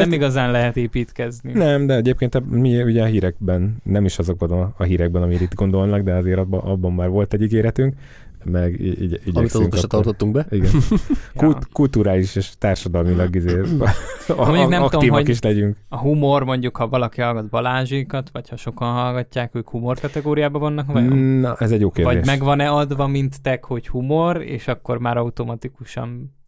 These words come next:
Speaker 1: Nem hisz-,
Speaker 2: bekerültek
Speaker 1: nem hinném,
Speaker 2: ide,
Speaker 1: hogy a
Speaker 2: vagy
Speaker 1: Balázsék
Speaker 2: nem tudom,
Speaker 1: a
Speaker 2: ez mi
Speaker 1: humor kategóriába
Speaker 2: alapján.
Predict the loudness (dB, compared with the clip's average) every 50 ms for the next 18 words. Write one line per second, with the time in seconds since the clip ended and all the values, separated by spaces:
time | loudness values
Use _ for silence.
0 | -20 -12 -2 0 2 4 4 2 0 -2 -2 0 2 2 4 4 4 4 2 2
1 | 2 2 2 2 2 2 0 0 0 0 2 4 4 4 4 4 4 4 4 4
2 | 4 4 4 4 4 4 4 4 4 4 4 4